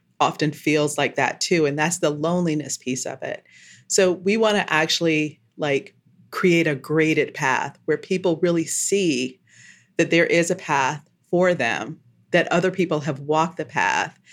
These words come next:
and that there will be support for them. So that's really d-, the reaching back piece. And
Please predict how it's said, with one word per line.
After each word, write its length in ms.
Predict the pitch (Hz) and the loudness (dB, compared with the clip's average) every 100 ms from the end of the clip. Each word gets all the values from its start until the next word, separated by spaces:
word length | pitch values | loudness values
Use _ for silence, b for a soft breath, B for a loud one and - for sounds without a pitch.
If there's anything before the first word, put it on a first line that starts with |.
| B B B | B B B
and 100 | 170 | 0
that 140 | 160 156 | 0 2
there 140 | 151 | 2
will 100 | 156 | 2
be 140 | 147 143 | 0 -4
support 520 | 143 - 160 143 - | -4 -4 -2 -2 -2
for 80 | 143 | -8
them. 260 | 95 104 - | -6 -6 -4
So 140 | 170 | 0
that's 280 | 185 190 - | 0 0 0
really 220 | 190 180 | 0 0
d-, 160 | 165 143 | -4 -6
the 100 | 147 | -6
reaching 400 | 135 143 - 131 | -4 -4 -4 -6
back 320 | 127 117 - | -6 -8 -8
piece. 320 | - 117 113 139 | -10 -10 -6 -4
And 240 | 147 | -2